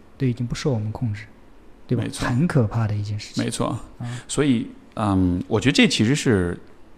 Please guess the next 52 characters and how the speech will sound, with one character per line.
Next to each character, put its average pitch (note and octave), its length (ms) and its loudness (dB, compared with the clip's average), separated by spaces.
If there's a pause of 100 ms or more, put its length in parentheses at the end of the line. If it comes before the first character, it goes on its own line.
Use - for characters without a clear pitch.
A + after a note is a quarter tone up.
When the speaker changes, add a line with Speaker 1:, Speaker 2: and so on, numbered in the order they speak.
(200)
Speaker 2:
每 G2 180 4
一 E2 100 -6
个 G#2+ 80 2
现 D#3 220 6
代 A#2+ 80 6
人 G2+ 140 4
应 C#3 100 8
该 E3+ 60 4
有 C3 240 0
意 D#3+ 160 2
识 - 100 -2
地 G2+ 80 0
去 - 140 -2
思 - 260 0
考 F2 180 -2
和 F#2 200 -2
去， F2+ 680 0
嗯， D#2+ 540 -8 (960)
应 F#3 100 4
该 B3 60 10
说 D4+ 120 8
去 A#3+ 140 8
反 A2+ 260 2 (120)
抗 G3 240 2
的 G2+ 60 2
一 G2 100 -6
件 G#2 180 -4
事 G#2+ 180 -6
情。 G#2+ 160 -6
Speaker 1:
嗯。 A#2 260 -2 (100)
Speaker 2:
就 F#3 100 0
像 F#3 140 10
比 F#2+ 80 2
如 - 100 -4
说， A2 480 2
呃， F#2+ 240 -4
我， - 280 -8 (340)
呃， - 80 -12 (680)
呃， G2 300 -8
我 F#2 120 -8
大 C#3+ 160 2
概 B2+ 120 4
是 - 100 0
在 A#2+ 120 4
两 G2 220 2
个 F#2 80 -4
月 C#3 160 4
前， G#2 240 0
我 F2 60 -2
发 A#2+ 260 0
现 C3 180 2
了， G2 240 0